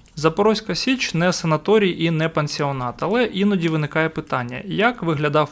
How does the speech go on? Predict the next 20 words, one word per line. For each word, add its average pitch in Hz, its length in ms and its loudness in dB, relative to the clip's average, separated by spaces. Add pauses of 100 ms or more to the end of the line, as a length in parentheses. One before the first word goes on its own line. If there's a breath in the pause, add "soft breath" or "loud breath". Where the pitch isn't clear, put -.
(100)
побут 147 300 0
близькості, 143 680 -4
коли 160 500 -2
не 151 200 0
можна. 151 520 0 (220)
Козаки 196 640 4
жили 175 340 0
щільно, 127 480 -4 (260)
курені 220 440 4
по 151 260 2
тридцять-п'ятдесят 156 1080 -2
людей. 131 360 -8 (380)
Разом 160 400 2
їдять, 147 480 0
сплять, 156 720 0
паряться 175 380 2
в 120 40 -4
лазні. 143 500 0 (360)
Простір 196 420 2
відкритий. - 560 -4